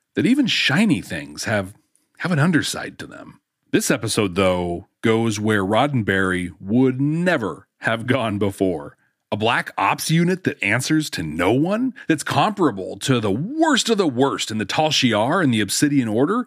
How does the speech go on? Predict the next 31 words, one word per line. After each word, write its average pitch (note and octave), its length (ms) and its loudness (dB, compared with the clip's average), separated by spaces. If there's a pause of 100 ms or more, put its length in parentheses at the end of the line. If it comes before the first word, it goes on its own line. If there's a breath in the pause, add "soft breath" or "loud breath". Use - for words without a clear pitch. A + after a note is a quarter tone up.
(220 loud breath)
Now, - 80 0
we D4 100 2
got D#4 160 0
a D#3 60 -6
taste - 520 -4 (180)
of C3 100 0
the B2 80 2
Tal B2 260 0
Shiar G2 560 0
when A#2 380 2
we A#2+ 100 2
talked B2+ 280 -2
about A2+ 260 -2
T C#3+ 220 2
N A#2 120 -2
G's G#2+ 320 0
unification C3+ 840 0 (260 soft breath)
and B2+ 320 2
Face B2 320 -2
of A2 60 -4
the G#2 160 2
Enemy. F2 400 -4 (540)
Like, F#3 340 -4
how D4 400 -2
could A#3 200 -2
Starfleet A3 680 0 (140)
have G#3 200 0
an G3+ 80 2
equivalent C#3 760 0 (180)
of F3+ 220 -6
that? A3 500 0